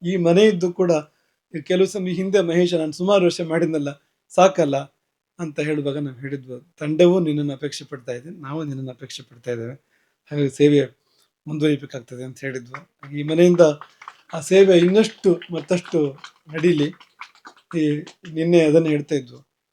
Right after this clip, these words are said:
ಆ, ಎಷ್ಟು ಬಾರಿ ಒಂದು ಹಣ ಸಂಗ್ರಹ ಆಗ್ಬೇಕು ಅಂದ್ರೆ ಅದಕ್ಕೆ, ಆ, ಅಂದ್ರೆ ಕಣ್ಣೀರ್ ತೆಗೆಯೋ ಸಂದರ್ಭ ಬರ್ತದೆ ಅಂತ, ಹೋಗಿ ಭಿಕ್ಷೆ ಬೇಡಿ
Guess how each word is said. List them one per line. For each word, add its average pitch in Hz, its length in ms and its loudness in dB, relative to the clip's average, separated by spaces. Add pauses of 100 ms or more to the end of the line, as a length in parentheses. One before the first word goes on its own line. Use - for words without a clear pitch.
(200)
ಆ, 127 240 -16 (720)
ಎಷ್ಟು 170 200 -6
ಬಾರಿ 160 520 4
ಒಂದು 147 300 -6
ಹಣ 147 220 -4
ಸಂಗ್ರಹ 170 420 0
ಆಗ್ಬೇಕು 156 420 -2
ಅಂದ್ರೆ 135 340 -6 (380)
ಅದಕ್ಕೆ, 165 460 2 (640)
ಆ, 160 40 -12 (960)
ಅಂದ್ರೆ 165 380 0 (480)
ಕಣ್ಣೀರ್ 196 380 4
ತೆಗೆಯೋ 180 240 6
ಸಂದರ್ಭ 165 300 4
ಬರ್ತದೆ 143 460 0
ಅಂತ, 120 240 -16
ಹೋಗಿ 147 880 -4
ಭಿಕ್ಷೆ 147 260 -6
ಬೇಡಿ 147 460 2